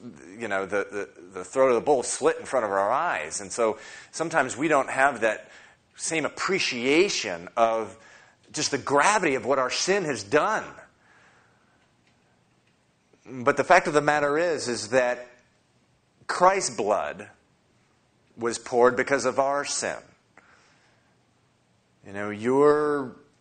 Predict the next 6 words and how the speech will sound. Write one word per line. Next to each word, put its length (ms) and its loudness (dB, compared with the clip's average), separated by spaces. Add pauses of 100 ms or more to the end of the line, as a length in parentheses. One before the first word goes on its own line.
(400)
this 480 -2 (480)
piece 260 -4
of 120 -2
gossip, 500 2
whatever, 380 0
you 640 -6